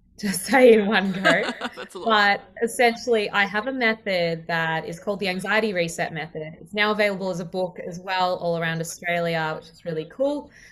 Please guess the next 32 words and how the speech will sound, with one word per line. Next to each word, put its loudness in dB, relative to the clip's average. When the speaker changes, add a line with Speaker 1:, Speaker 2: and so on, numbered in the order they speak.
Speaker 1:
And 0
it's 0
looking -6
at -4
anxiety 0
from -8
that -6
perspective -10
of -2
a -6
mind, -4
body, -6
soul -6
approach. -10
So -2
we're 2
kinda -2
leaving 0
no -4
stone -4
unturned -6
when -10
it -14
comes -8
to -8
figuring -6
out -2
the -4
root -6
cause -6
behind -8
what's -8